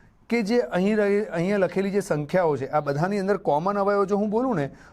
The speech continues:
તો એ કોમન અવયવ ફાઇવ હન્ડ્રેડ છે. એટલે મારે બાદ કરવા માટે મધ્યકની નજીકની ફાઇવ હન્ડ્રેડ વડે ભાગી શકાય એવી સંખ્યા લેવાની. તો એ સંખ્યા અહીંયા પંદર હજાર લેવામાં આવી છે પુસ્તકની અંદર,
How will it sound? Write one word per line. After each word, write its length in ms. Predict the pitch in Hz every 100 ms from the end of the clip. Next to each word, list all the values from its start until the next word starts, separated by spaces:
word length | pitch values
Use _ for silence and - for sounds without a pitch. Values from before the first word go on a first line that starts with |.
| -
તો 80 | 202
એ 40 |
કોમન 380 | 196 151 175 202
અવયવ 220 | 196 208
ફાઇવ 360 | 202 - 147 165
હન્ડ્રેડ 360 | 147 135 135
છે. 180 | - 127
એટલે 560 | 95 - - - - 185
મારે 340 | 160 135 151
બાદ 280 | 214 185 208
કરવા 300 | 214 202 208
માટે 220 | 202 196
મધ્યકની 580 | 196 156 139 185 196 202
નજીકની 440 | 175 165 - 208 233
ફાઇવ 360 | 208 143 180
હન્ડ્રેડ 260 | 180 175 170
વડે 180 | 175 208
ભાગી 340 | 139 131 160
શકાય 340 | 165 156 160
એવી 120 | 151 156
સંખ્યા 340 | 139 127 151
લેવાની. 340 | 160 170 202
તો 340 | 220 - - 180
એ 60 |
સંખ્યા 420 | 180 160 147 147 190
અહીંયા 240 | 175 196
પંદર 380 | 190 147 160 180
હજાર 260 | 139 160
લેવામાં 380 | 160 147 151 156
આવી 140 | 147 139
છે 80 |
પુસ્તકની 520 | 147 139 - 143 147 143
અંદર, 300 | 143 143